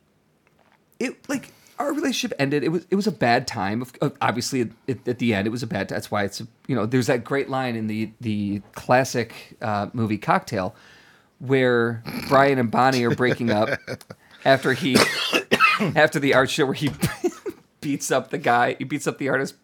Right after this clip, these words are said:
Speaker 1: kicks him in the butt. <coughs>
Speaker 2: Yep.
Speaker 1: <laughs> So fucking great. Pushes him into his own thing and kicks in the butt. And they're outside, and Bonnie says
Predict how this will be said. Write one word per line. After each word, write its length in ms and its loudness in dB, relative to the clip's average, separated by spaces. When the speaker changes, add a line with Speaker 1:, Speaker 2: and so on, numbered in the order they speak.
Speaker 1:
kicks 240 -2
him 80 -2
in 60 -2
the 140 -2
butt. 280 2
<coughs> 300 4
Speaker 2:
Yep. 320 -2
Speaker 1:
<laughs> 320 -20
So 520 2
fucking 440 -6
great. 380 -2
Pushes 460 -6
him 100 -6
into 220 -10
his 120 -10
own 200 -6
thing 240 2
and 120 2
kicks 260 -2
in 80 -2
the 60 -4
butt. 200 -6
And 260 2
they're 180 2
outside, 580 4
and 220 -4
Bonnie 300 2
says 440 -2